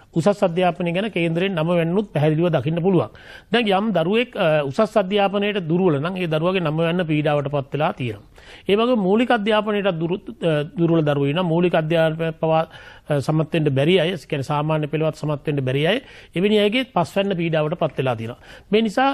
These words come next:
ඉතාමත් පැහැදිලිව කේන්දරය තුලින් දරුවන්ගේ අධ්‍යාපනය ගැන දකින්න පුළුවන්. මේ දරුවන්ගේ අධ්‍යාපනය ගැන විතරක්ම නෙමේ කේන්දරය තුලදී පෙන්වන්නේ. මේ දරුවන්ගේ අධ්‍යාපනය ලබන්න ඕනේ මොන පැත්තටද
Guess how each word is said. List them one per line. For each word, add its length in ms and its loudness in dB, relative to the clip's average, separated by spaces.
ඉතාමත් 480 0
පැහැදිලිව 540 0
කේන්දරය 480 0
තුලින් 240 -2
දරුවන්ගේ 340 -2
අධ්‍යාපනය 520 0
ගැන 180 -4
දකින්න 240 -2
පුළුවන්. 260 -4
මේ 120 4
දරුවන්ගේ 520 2
අධ්‍යාපනය 560 0
ගැන 200 -2
විතරක්ම 540 0
නෙමේ 280 0
කේන්දරය 420 0
තුලදී 320 -4
පෙන්වන්නේ. 460 -4
මේ 120 4
දරුවන්ගේ 480 0
අධ්‍යාපනය 640 0
ලබන්න 440 0
ඕනේ 220 0
මොන 160 -2
පැත්තටද 460 -2